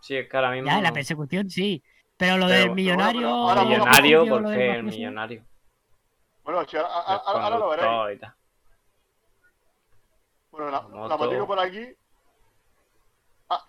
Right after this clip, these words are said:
Speaker 3: a Michael Bay le han gustado los ojos de la actriz, porque vamos, le ha hecho un primer plano brutal.
Speaker 1: Sí, sí, a mí también.
Speaker 2: Ah,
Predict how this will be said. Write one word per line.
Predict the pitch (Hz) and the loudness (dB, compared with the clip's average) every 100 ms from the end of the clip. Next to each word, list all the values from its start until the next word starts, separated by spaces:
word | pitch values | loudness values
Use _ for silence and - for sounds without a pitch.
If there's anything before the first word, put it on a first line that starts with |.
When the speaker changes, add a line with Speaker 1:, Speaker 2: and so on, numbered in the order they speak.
| 175 | -4
Speaker 3:
a | |
Michael | 202 214 202 | -2 -4 -2
Bay | 220 | -2
le | |
han | 202 | -4
gustado | 196 202 | -4 0
los | 208 | 0
ojos | 208 156 | -2 -4
de | |
la | 139 | -4
actriz, | - 185 - | -6 -12 -12
porque | - | -10
vamos, | 175 | -8
le | 156 | -8
ha | |
hecho | 185 | -10
un | 160 | -10
primer | 170 170 | -10 -8
plano | 180 185 | -8 -8
brutal. | 143 170 - _ _ _ _ _ _ _ _ _ _ _ - - | -8 -10 -10 _ _ _ _ _ _ _ _ _ _ _ -20 -8
Speaker 1:
Sí, | 151 139 | -6 -2
sí, | 156 | -2
a | - | -2
mí | 131 143 | -4 -4
también. | 143 131 - _ _ - - | -4 -6 -12 _ _ -20 -4
Speaker 2:
Ah, | 214 240 233 208 190 180 175 165 147 | 2 4 4 4 4 2 0 -2 -4